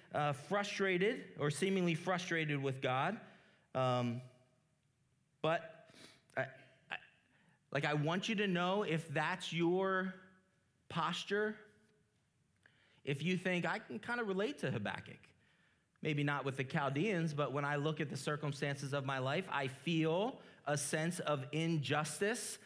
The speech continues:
pressing in on the world that I live in, pressing in on my house, pressing in on my life circumstances. And what I want you to know, and what we've learned through Habakkuk chapter one and Habakkuk chapter two,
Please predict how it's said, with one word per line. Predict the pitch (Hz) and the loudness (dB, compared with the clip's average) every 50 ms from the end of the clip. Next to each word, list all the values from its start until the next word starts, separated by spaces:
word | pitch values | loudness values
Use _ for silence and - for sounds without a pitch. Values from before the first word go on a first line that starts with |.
| - - - - - | -20 -20 -20 -14 -10
pressing | - - 170 165 175 175 - 196 180 175 165 | -4 -2 0 0 0 0 0 2 2 2 2
in | 147 - 143 147 151 160 185 214 240 | 0 0 2 2 2 2 2 2 0
on | 214 - 151 147 151 151 151 147 147 139 | 0 -2 -2 0 0 0 2 2 2 2
the | 139 131 | 0 0
world | 123 131 135 143 151 151 | 0 2 2 2 2 2
that | 143 147 | 2 0
I | 135 127 123 | 2 2 2
live | 123 127 143 147 175 | 2 2 2 2 2
in, | 202 233 277 - - - - - - - - _ _ _ _ _ _ _ - | 0 0 -2 -4 -10 -18 -20 -20 -20 -20 -20 _ _ _ _ _ _ _ -4
pressing | - 170 170 170 - 165 156 147 | -2 -2 0 0 0 2 2 2
in | 143 151 160 180 202 | 2 2 2 2 0
on | 190 143 139 143 139 135 135 135 127 127 | 0 0 0 0 0 2 2 2 2 2
my | 123 120 117 110 | 2 0 0 -2
house, | 110 120 113 117 143 208 240 - - - - - - _ _ _ _ _ _ _ _ _ - | -2 -2 0 0 0 -2 -2 -4 -8 -10 -10 -12 -16 _ _ _ _ _ _ _ _ _ -10
pressing | - - 151 151 151 - 156 143 | -4 -4 -2 -2 0 0 0 0
in | 143 143 151 151 151 | 2 2 0 0 0
on | - 131 131 131 131 127 | 0 0 0 0 2 2
my | 127 123 120 120 127 131 | 2 2 0 0 0 0
life | 139 135 135 143 143 135 | 0 2 2 0 0 -2
circumstances. | - - 143 147 143 160 160 156 - 170 170 170 160 170 208 240 254 240 - - - - _ - - _ _ _ _ _ _ _ _ _ - - | -2 -2 -2 -2 -2 -2 -4 -2 -2 -2 -2 -2 -2 0 0 -2 -2 -4 -10 -14 -18 -20 _ -20 -20 _ _ _ _ _ _ _ _ _ -12 -4
And | - 139 147 143 135 139 - - - | -2 0 0 0 -2 -4 -8 -14 -10
what | - 131 151 156 | -4 0 0 2
I | 151 156 151 | 2 2 2
want | 147 147 156 165 175 - | 2 2 2 0 0 0
you | 208 190 | 0 0
to | 220 214 | 2 2
know, | 185 165 170 180 190 | 2 2 2 2 2
and | 165 156 | 2 2
what | 165 165 160 | 2 2 4
we've | 165 160 156 143 | 2 2 2 2
learned | 147 147 147 156 170 196 208 202 | 2 2 2 2 2 0 0 0
through | 170 156 156 156 | 0 2 2 2
Habakkuk | 151 147 160 139 143 143 156 - 160 147 | 2 2 0 0 0 0 0 -2 -2 -4
chapter | - - 165 151 151 - 160 147 | -2 -2 -2 -2 -2 -2 -2 0
one | 135 139 147 160 | 0 0 0 0
and | 175 165 | 2 2
Habakkuk | 151 135 127 139 135 147 143 151 139 | 2 2 0 0 -2 -2 -4 -6 -6
chapter | - 170 151 156 - - 170 | -4 -2 -4 -2 -2 -4 -6
two, | - - 160 156 160 175 208 | -4 -2 0 2 2 2 0